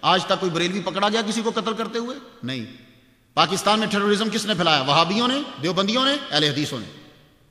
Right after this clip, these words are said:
कितनी कत्लो गारत हो रही है पूरी दुनिया में। मुसलमान जलील किन की वजह से हुआ? वहाबियों की वजह से।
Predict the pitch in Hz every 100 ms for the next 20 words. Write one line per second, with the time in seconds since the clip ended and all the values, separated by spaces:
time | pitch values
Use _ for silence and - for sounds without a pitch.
0 | _ _ _ _ _ _ 151 202 233 233
1 | 247 240 233 233 214 185 156 185 214 165
2 | 226 240 226 214 220 233 190 240 240 262
3 | 254 262 254 214 190 151 151 175 208 180
4 | 156 135